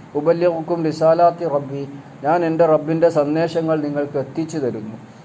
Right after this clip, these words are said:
വ അൻസഹു ലക്കും, നിങ്ങൾക്ക് ഗുണമുണ്ടാകണമെന്ന് ആഗ്രഹിക്കുന്നു. വ അഅലമു മിനല്ലാഹി മാ ലാ തഅലമൂൻ, അല്ലാഹുവിൽ നിന്ന് നിങ്ങൾക്കറിയാത്ത ഒരുപാട് കാര്യങ്ങൾ ഞാൻ അറിയുന്നു." അല്ലാഹു സുബ്ഹാനഹു വ തആല ഖുർആൻ സന്ദേശങ്ങൾ മനസ്സിലാക്കാനുള്ള തൗഫീഖ് എന്നും നമുക്ക്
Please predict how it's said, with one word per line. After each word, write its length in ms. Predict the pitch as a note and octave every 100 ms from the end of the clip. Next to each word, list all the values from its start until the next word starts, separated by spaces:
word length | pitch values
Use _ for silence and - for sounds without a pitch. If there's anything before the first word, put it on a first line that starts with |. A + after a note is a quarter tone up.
| -
വ 40 | E3
അൻസഹു 560 | E3 E3 E3 F#3+ E3+
ലക്കും, 360 | E3+ D#3+ E3+ D#3+
നിങ്ങൾക്ക് 300 | D3+ D#3+ E3
ഗുണമുണ്ടാകണമെന്ന് 1000 | E3 D#3 F3+ F#3 F3 E3 D#3+ D#3+ D#3 D3
ആഗ്രഹിക്കുന്നു. 680 | C3+ C3 C3+ B2+ A#2 A2+ A2+ - - -
വ 40 | D3
അഅലമു 680 | D3 C#3+ C#3 D3+ F3+ G3+ F#3
മിനല്ലാഹി 680 | D#3 D#3 D3+ D3 C#3+ C#3 - - -
മാ 120 | C3+ D3
ലാ 160 | D3
തഅലമൂൻ, 720 | B2+ C#3 C3 C#3 C#3 C#3 C#3 C3+ C#3 -
അല്ലാഹുവിൽ 600 | D3 D#3 D#3+ D3+ D3+ D3+
നിന്ന് 300 | D3+ D3+ D3+
നിങ്ങൾക്കറിയാത്ത 760 | C#3 C#3+ D3 C#3+ C#3 C#3+ C#3+ C#3+
ഒരുപാട് 460 | C3+ C3+ C3+ C#3 C3+
കാര്യങ്ങൾ 520 | C3+ B2+ B2+ B2+ B2 B2 - -
ഞാൻ 160 | B2+ A#2+
അറിയുന്നു." 400 | A2+ A2+ A2+ A2+ - - - -
അല്ലാഹു 280 | A#2 A#2 A#2+
സുബ്ഹാനഹു 600 | A#2+ A#2 A#2 B2+ B2+ A2+
വ 40 | A#2+
തആല 220 | A#2+ A#2+
ഖുർആൻ 480 | A#2 A2+ B2 B2+ B2+
സന്ദേശങ്ങൾ 640 | B2+ A2+ A#2 A2+ A#2+ B2
മനസ്സിലാക്കാനുള്ള 840 | A#2 A2+ - A#2+ A#2+ A#2+ A#2+ A#2+ A#2
തൗഫീഖ് 520 | A2+ A2 B2+ B2 B2
എന്നും 240 | A#2 C3
നമുക്ക് 300 | A#2+ A#2 B2